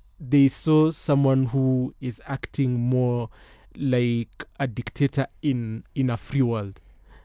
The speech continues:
And they were just, uh, when now, uh, Thread came, it was more or less, I think, when I was joining, I was joining so that I can just see what is happening in, what, what is new in this thing.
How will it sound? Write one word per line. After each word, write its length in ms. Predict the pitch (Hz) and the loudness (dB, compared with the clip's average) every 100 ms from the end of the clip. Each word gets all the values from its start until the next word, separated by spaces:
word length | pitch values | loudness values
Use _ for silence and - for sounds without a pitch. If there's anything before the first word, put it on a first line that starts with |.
| - | -16
And 240 | - 135 117 | -4 -2 0
they 220 | 120 135 | 0 2
were 120 | 127 | 2
just, 460 | 131 151 - - - | 2 0 -2 -18 -18
uh, 220 | - - - | -18 -16 -4
when 600 | 139 135 127 123 123 - - | 0 2 0 -2 -8 -18 -16
now, 680 | 143 139 139 131 120 117 117 - | -4 -2 0 0 -2 -4 -8 -10
uh, 200 | 117 117 | -10 -8
Thread 300 | - 143 131 | 0 0 0
came, 400 | - 123 113 147 - _ _ - _ - - | -4 -4 -4 -8 -12 _ _ -20 _ -20 -4
it 80 | 135 | 0
was 280 | 127 113 | 0 0
more 180 | 135 147 | 2 4
or 20 | 127 | 4
less, 300 | 127 131 131 | 0 -2 -4
I 80 | |
think, 360 | 113 139 127 - - - - | -2 0 0 -2 -18 -18 0
when 240 | 135 135 | 2 2
I 180 | 143 156 | 6 6
was 280 | 143 123 107 | 6 4 2
joining, 500 | 131 143 127 123 175 | 4 6 4 0 -4
I 160 | 139 135 | 0 2
was 240 | 127 123 | 2 0
joining 340 | 113 156 151 143 | 2 4 4 0
so 120 | 143 | -2
that 100 | 120 | -2
I 80 | 110 | -2
can 180 | 123 | -4
just 260 | 117 131 - | -2 -4 -4
see 240 | 131 113 - - - - | -8 -8 -8 -20 -20 -10
what 220 | 127 156 139 | -2 -2 -2
is 180 | 107 | -6
happening 760 | - 127 131 123 117 113 110 - - 135 | -6 -4 -2 -2 -2 -6 -8 -14 -20 -12
in, 160 | 123 127 | -12 -4
what, 240 | 143 - 180 | -4 -4 -6
what 200 | 156 160 | -4 -4
is 120 | 113 | -4
new 180 | 123 123 | -2 -2
in 100 | 110 | -4
this 180 | 113 - | -8 -12
thing. 320 | - 110 107 | -14 -16 -16